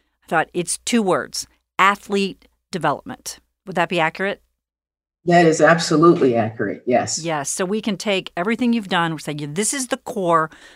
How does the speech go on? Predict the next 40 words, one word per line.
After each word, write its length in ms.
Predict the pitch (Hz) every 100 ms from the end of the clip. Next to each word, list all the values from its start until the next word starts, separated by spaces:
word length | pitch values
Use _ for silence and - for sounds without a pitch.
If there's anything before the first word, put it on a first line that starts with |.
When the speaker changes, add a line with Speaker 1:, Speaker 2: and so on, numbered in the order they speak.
| -
Speaker 1:
of 140 | 175
who 100 | 156
you 240 | 156 151 127
are." 240 | 90 - - - -
Now, 140 | 202
take 320 | 202 302 349
me 100 | 403
back 560 | 330 180 156 147 - - _ _ _ -
to 600 | - 185 165 160 160 165 - _ _
when 120 | 185 160
you're 140 | 147 -
eighteen 440 | 247 240 277 240
years 300 | 220 208 190
old 400 | 160 156 151 151 -
and 560 | 147 147 143 139 139 143
you 200 | 185 196
are 360 | 185 170 170 -
a 240 | 165 165
basketball 720 | 156 254 359 - 254 160 147
player, 360 | - 151 139 139
obviously, 680 | 143 139 143 139 156 175 302 - - - _ -
in 240 | 196 202
high 220 | 202 180
school, 480 | 147 - 131 160 - -
and 580 | 170 170 170 170 165 170 - _ _ _ -
you 100 | 175
have 220 | 190 214
these 180 | 214 190 -
opportunities 720 | 208 208 247 254 208 196 -
to 80 | 175
go 120 | 180
play 200 | - 180
college 440 | - 170 170 151
ball. 280 | 156 123 -
What 140 | - 262
was 100 | 254
going 220 | 220 185
on 160 | 160
back 220 | 135 104 -
then? 220 | 67